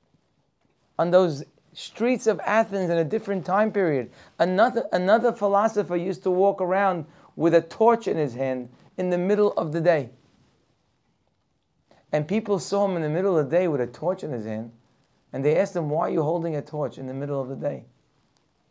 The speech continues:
And he says, "I'm looking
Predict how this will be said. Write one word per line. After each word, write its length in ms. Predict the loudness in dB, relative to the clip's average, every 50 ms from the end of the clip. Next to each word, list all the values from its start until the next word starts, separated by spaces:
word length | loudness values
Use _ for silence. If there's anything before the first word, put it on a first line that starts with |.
| _ _ _ _ _ _ _ _ _ _ _ _ _ -8
And 120 | -4 -2 -2
he 140 | -2 -2
says, 300 | -4 0 4 4 4 4
"I'm 240 | 4 0 0 -2 -4
looking 680 | -4 -6 -6 -6 -6 -6 -6 -4 -4 -6 -6 -8 -10